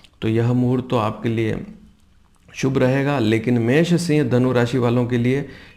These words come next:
यह मुहूर्त शुभ नहीं रहेगा। तो शुभ किन के लिए रहेगा? वृषभ, मिथुन, कर्क, कन्या, तुला, वृश्चिक और मकर, कुंभ, मीन, इन नौ राशि वालों के लिए यह मुहूर्त बहुत ही शुभ रहेगा।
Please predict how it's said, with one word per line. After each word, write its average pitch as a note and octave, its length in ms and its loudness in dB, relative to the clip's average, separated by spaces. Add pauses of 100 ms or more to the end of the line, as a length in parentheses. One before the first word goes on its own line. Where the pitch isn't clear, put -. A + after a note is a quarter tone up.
यह A#2+ 200 4
मुहूर्त B2 380 2
शुभ C3 260 -2
नहीं C3 260 2
रहेगा। C3 340 0
तो B2 140 -2
शुभ B2+ 240 -4
किन C3 200 0
के C3+ 120 0
लिए C#3 220 2
रहेगा? C#3 420 0 (320)
वृषभ, A#2+ 240 0
मिथुन, A#2+ 360 -2
कर्क, C#3 340 -2 (880)
कन्या, B2 260 2
तुला, A2 320 -2
वृश्चिक A#2 580 -2 (280)
और A2 120 -2
मकर, A#2 340 0
कुंभ, A#2+ 280 0
मीन, A2 580 -2 (340)
इन C3+ 220 2
नौ C3 220 4
राशि C3+ 320 2
वालों B2 320 2
के A#2+ 100 -2
लिए B2 240 0
यह A#2 240 0
मुहूर्त A#2+ 380 -2
बहुत B2 360 -2
ही C#3 140 0
शुभ D3+ 520 -2 (220)
रहेगा। G#2 640 -4